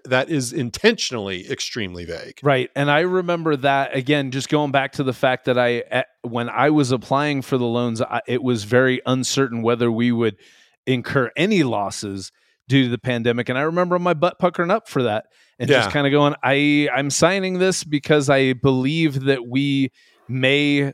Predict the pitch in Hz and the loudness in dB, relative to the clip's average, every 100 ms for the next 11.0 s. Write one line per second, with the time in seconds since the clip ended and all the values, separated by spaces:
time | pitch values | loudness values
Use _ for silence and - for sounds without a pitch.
0 | - _ 127 131 139 127 127 147 156 147 | -8 _ -2 2 2 2 2 2 0 0
1 | 151 156 - 180 170 165 160 - 151 139 | 0 2 2 2 2 0 0 0 2 2
2 | 123 143 165 165 160 147 170 147 143 135 | 0 0 2 2 -2 0 0 -2 -4 -4
3 | 156 147 135 - 135 127 123 127 117 110 | -4 -4 -6 -4 -2 -2 0 0 0 0
4 | 117 123 123 113 117 123 120 113 120 110 | -2 -4 -6 -8 -4 -2 -2 -4 -4 0
5 | 117 123 110 113 113 107 101 - _ _ | 0 0 -2 2 2 2 -2 -8 _ _
6 | _ - - 131 123 - 113 107 - - | _ -4 0 0 0 -2 -4 -4 -10 -8
7 | 113 143 123 123 113 104 - _ _ _ | -6 -6 -6 -8 -6 -8 -10 _ _ _
8 | - 127 123 135 147 _ _ _ 139 135 | 2 2 2 -4 -8 _ _ _ 2 2
9 | 147 139 147 180 139 135 156 170 175 170 | 0 0 2 2 2 0 2 2 0 -4
10 | - _ _ 117 147 143 135 131 139 | -12 _ _ 0 2 4 2 2 2